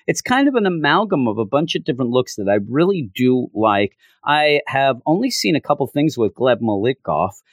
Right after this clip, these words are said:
and I've liked all of them, so I, I actually dig him. So you have all this. I'm gonna give it a nine out of ten.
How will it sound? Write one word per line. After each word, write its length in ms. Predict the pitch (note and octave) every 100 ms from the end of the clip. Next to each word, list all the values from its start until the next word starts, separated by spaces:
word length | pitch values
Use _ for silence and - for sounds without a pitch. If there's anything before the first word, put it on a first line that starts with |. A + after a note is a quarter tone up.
| _ _ -
and 240 | C#3 C3
I've 160 | C3 A#2
liked 300 | B2 C#3+ C#3+
all 220 | D#3 B2
of 60 |
them, 100 | D2
so 240 | - - A#2
I, 80 | A2+
I 240 | A#2 B2+
actually 420 | B2+ C3 - B2
dig 260 | G2 B2 G2
him. 200 | F#2 D#2+ _ _
So 380 | - D3+ C3+ B2
you 120 | C3
have 220 | B2 C#3+ C3+
all 160 | B2+
this. 320 | G2+ G2 - -
I'm 100 | C#3
gonna 160 | C#3+ A2+
give 140 | F#2+
it 60 | F#2
a 20 |
nine 340 | F2+ F#2 F#2
out 140 | F2+ F2+
of 80 |
ten. 340 | F2+ G#2 F#2+